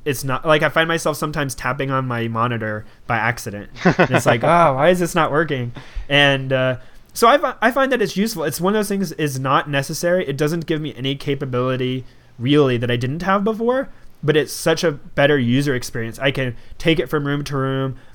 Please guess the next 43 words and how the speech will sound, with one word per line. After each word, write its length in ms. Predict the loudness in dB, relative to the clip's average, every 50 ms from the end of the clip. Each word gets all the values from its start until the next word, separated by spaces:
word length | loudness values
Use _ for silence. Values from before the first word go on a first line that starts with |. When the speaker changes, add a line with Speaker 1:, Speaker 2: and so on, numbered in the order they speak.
| -10 -8
Speaker 1:
The 80 | -6
battery 480 | -2 2 2 4 4 4 2 2 2 2
on 100 | 0 0
my 320 | 0 0 0 2 0 0
iPad 300 | 0 2 2 2 2 2
lasts 400 | 0 0 0 -2 -2 -6 -10 -14 -16 -16 -10
an 140 | -4 -2 0
entire 500 | 0 0 -2 -2 0 2 4 4 4 2
day 380 | 0 0 0 2 2 4 2 2
of 140 | 0 0 0
light 220 | 0 0 0 0
usage, 640 | 0 -2 -2 -2 -2 -2 -2 -2 -2 -4 -6 -10 -14 -16 -20 -20 -20 -20 -14 -6
um, 320 | -4 -2 0 0 0 0
versus 260 | 2 2 2 2 0 -2
my 120 | 0 2
laptop 600 | 2 2 2 2 0 -2 0 0 0 0 -2 -6 -16 -12 -6
will 140 | -4 -4 0
hardly 280 | 2 2 2 2 2
last 300 | 2 2 2 0 0 -4
a 40 | -6
couple 240 | -6 -6 -4 -4 -4
hours, 600 | -4 -2 -2 -2 -2 -2 -2 -2 -4 -4 -6 -6
normally 380 | -6 -4 -4 -4 -4 -4 -6 -6
three 240 | -6 -6 -4 -4 -2
hours, 160 | -2 0 2
Speaker 2:
That's 240 | 2 2 2 2 -2
Speaker 1:
maybe. 140 | -4 -4
Speaker 2:
true. 160 | 0 0 0 0
You 120 | -2 -2
know, 140 | -2 -2 0
I 60 | 0
didn't 200 | 0 -2 -2 -2
think 160 | -4 -4 -2
about 300 | -2 -2 0 0 0 2
that, 260 | 2 2 2 2 0
but 160 | -2 -4 -4 0
yeah, 200 | 2 4 4 4
I 80 | 4
mean, 200 | 0 -2 -6 -6
the, 260 | -4 -4 -4 -4 -4 -6
the 140 | -6 -8 -6
Zoom 300 | -4 -4 -4 -4 -2 0
lasts 580 | 2 2 2 2 0 -2 -6 -10 -12 -14 -18